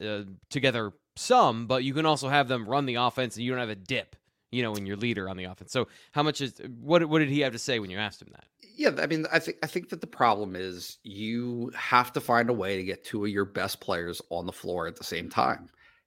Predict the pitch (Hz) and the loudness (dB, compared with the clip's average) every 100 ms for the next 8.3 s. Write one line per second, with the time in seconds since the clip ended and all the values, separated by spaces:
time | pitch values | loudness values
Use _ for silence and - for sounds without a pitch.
0 | _ - 120 117 110 107 110 113 95 98 | _ -2 2 4 4 6 6 4 2 0
1 | 98 - 98 113 107 143 76 85 - 101 | 0 0 0 0 0 -2 -4 -10 -2 0
2 | 117 95 110 110 98 98 95 - 98 95 | 0 0 0 0 -2 -4 -2 0 0 0
3 | 135 104 92 87 104 - 110 95 95 - | 0 0 -4 -2 -2 0 -2 -2 -8 -6
4 | 92 107 127 92 98 110 95 95 107 98 | -2 2 2 4 2 2 0 0 -2 -4
5 | - 101 104 123 120 139 98 82 90 104 | -2 2 6 6 6 4 4 -4 -8 -10
6 | - - - _ _ - 101 104 - 104 | -12 -20 -20 _ _ -2 2 2 4 4
7 | 117 - 117 117 117 - 143 196 101 80 | 4 4 2 4 2 8 8 8 2 0
8 | 76 - - | -2 -2 -6